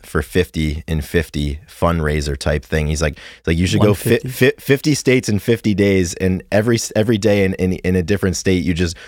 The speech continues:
Speaker 1: go to a gym and clean a hundred and fifty kilos and, like, do it for some sort of charity thing."
Speaker 2: Someone
Speaker 1: Um,
Speaker 2: told you to do that?
Speaker 1: Somebody, yeah, somebody <laughs> suggested that I do that.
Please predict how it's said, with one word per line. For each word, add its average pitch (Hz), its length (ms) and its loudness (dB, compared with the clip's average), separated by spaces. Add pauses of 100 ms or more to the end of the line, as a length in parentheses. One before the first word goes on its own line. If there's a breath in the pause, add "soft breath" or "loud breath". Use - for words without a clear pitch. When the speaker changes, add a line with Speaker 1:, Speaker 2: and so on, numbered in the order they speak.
(120 loud breath)
Speaker 1:
go 98 120 4
to 98 140 2
a 92 40 0
gym 90 240 0
and 85 160 -2
clean 95 320 0
a 78 60 0
hundred 85 280 0
and 80 100 -4
fifty - 280 -2
kilos 76 580 0 (220 loud breath)
and, 82 100 -2
like, 80 160 0
do 90 160 2
it 85 80 -2
for 92 120 -2
some 85 200 -2
sort 82 220 0
of 73 100 -6
charity 80 440 0
thing." 71 400 -2 (400 loud breath)
Speaker 2:
Someone 80 260 6
Speaker 1:
Um, 156 60 -2
Speaker 2:
told 135 260 2
you 160 60 0
to 117 100 2
do 120 140 2
that? 208 240 -2
Speaker 1:
Somebody, 180 400 4
yeah, 151 180 6
somebody 151 280 2
<laughs> - 120 0
suggested 170 600 0
that - 140 2
I 143 140 2
do 120 280 2
that. 90 340 0